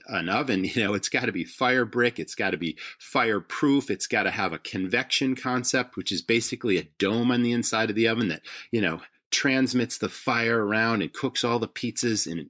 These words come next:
even, uniform manner. All this I had to learn, you know,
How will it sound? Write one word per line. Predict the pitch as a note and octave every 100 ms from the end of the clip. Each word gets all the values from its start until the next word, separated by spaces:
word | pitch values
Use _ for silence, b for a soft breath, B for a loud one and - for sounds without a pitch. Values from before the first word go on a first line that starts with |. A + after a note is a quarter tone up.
| -
even, | B2 A2+ G#2
uniform | G#2+ A2+ A2+ - A2 G#2 G2+
manner. | G#2 G#2+ G#2+ B B _
All | G#3+ B3+
this | B3+ A3 G3
I | F3+
had | E3+ D3+
to | C3+
learn, | A#2+ E3+ E2 D2 -
you | A2
know, | A#2 C3